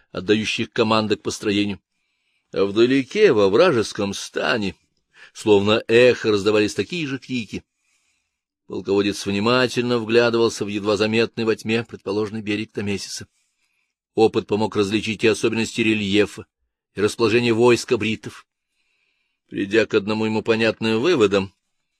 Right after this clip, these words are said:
Цезарь отправил гонцов к членам военного совета. В то же время варвары вели себя возмутительно развязно.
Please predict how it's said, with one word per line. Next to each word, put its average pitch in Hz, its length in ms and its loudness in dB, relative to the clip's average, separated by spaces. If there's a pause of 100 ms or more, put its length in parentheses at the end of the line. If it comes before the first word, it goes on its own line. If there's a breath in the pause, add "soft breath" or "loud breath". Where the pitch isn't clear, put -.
(220)
Цезарь 135 380 2
отправил 131 380 4
гонцов 127 380 0
к - 40 -20
членам 127 440 0
военного 127 360 2
совета. 107 400 -2 (1040 soft breath)
В - 120 -20
то 220 200 4
же 165 200 2
время 143 400 4
варвары 117 480 4
вели 101 200 0
себя 98 260 -4
возмутительно 127 680 -4
развязно. 98 520 -2